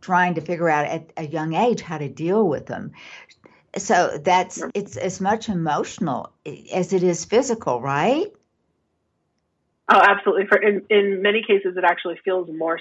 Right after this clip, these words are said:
Speaker 2: so, um, because the emotions are so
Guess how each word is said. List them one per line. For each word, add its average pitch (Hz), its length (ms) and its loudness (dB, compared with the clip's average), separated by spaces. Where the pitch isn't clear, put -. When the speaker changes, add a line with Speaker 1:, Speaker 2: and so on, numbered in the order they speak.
Speaker 2:
so, - 300 -4
um, 165 260 6
because 175 220 0
the 185 80 6
emotions 170 440 2
are 160 140 0
so 151 540 6